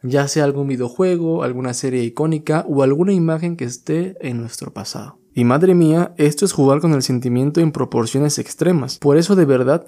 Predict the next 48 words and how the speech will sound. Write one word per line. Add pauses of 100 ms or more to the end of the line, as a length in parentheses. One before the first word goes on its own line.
es
tan
interesante
lo
que
existe
detrás
de
la
estética
de
Lofi,
que
es
querer
regresar
a
los
sonidos
e
imágenes
del
pasado
que
no
apuntan
a
la
alta
calidad
ni
a
la
alta
tecnología,
sino
se
centran
en
despertar
una
sensación
que
ningún
sonido
superproducido
podría
provocarte.